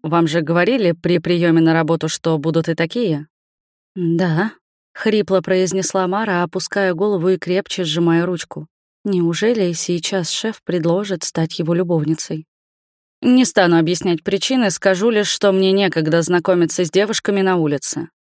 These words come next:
На работе я романы заводить не могу, не имею права. Но я мужчина, и у меня есть потребности".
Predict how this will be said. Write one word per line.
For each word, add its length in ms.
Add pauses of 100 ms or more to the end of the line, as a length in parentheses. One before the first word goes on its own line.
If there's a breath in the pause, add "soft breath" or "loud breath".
(220)
На 160
работе 460
я 200
романы 340
заводить 420
не 60
могу, 420 (160)
не 320
имею 220
права. 440 (480)
Но 100
я 160
мужчина, 460
и 160
у 60
меня 260
есть 480 (320)
потребности". 800